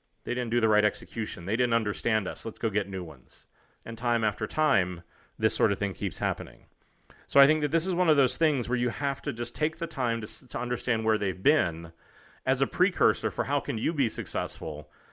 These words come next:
and are there any issues that you need to be aware of to start working on and overcoming?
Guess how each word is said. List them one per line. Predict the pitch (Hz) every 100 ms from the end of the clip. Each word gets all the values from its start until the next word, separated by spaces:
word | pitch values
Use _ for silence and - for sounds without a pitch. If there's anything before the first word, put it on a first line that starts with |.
| _
and | 127 131
are | 139 175
there | 175 156 -
any | 143 160 160 139
issues | 120 - 101 95
that | 113
you | 127
need | 127 120
to |
be | 107
aware | 107 117 175 110
of | 85 82 82 -
to | 113
start | 135 117
working | 117 117 117
on | 101
and | 95
overcoming? | 92 85 - 87 73 55